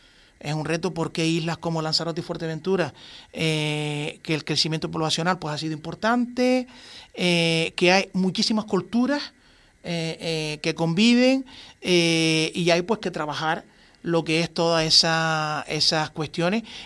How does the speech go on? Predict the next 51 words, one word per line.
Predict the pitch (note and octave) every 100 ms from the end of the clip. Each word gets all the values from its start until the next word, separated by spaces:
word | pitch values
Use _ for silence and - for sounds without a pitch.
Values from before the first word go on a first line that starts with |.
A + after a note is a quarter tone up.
| -
y | F3+
todos | F3+ G3 G3
esos | F#3+ F3
lugares, | F3 B3 C4+ - - -
sobre | - D3
todo | D3+ E3+ F#3+
porque | F#3+ F3+ - E3 D#3+
el, | D#3 D3+ D#3
el, | D3 C#3+ C#3+ C#3+ - - -
la | D#3+
situación | D#3 D#3+ D#3 E3+ E3+
del | E3+ E3 E3 E3 D#3+ D#3+
municipio | D#3+ E3 D3+ F3 E3
de | D#3+
Pájara | D#3 G3+ F#3 D3 B2 - - -
o | F3
Jandía | D#3 D#3+ E3 G3+ F3+
no | D#3+ E3+
es | E3+
la | E3
misma, | E3+ G3 F3+
a |
lo | D#3+
mejor, | D#3+ E3+
que | E3
en |
Corralejo, | D#3 D#3 F3+ A#3 A3 A3+ A3 - - - -
eh, | F3 E3+ E3 D#3+ D#3 D3+ D3+ D3+ -
y | E3
bueno, | F#3 C4 -
hay | D#3+
que | D#3
ir | E3+
viendo, | F3+ G#3+
pues, | F#3+
la | F3
idiosincrasia, | F3+ F3+ D#3+ E3 D#3+ G#3
pues, | F3
de | D#3+
cada | D#3 D3+
uno | D3+ F3 G3+ G3+ - - -
de | D#3+
los | E3+ D#3+
lugares. | D#3+ D3
Yo | F3+ A3
creo | A#3+
que |
va | A#3+
a | G#3
ser | A#3+ A#3+
interesante. | A3 G3+ E3+ - C#3 -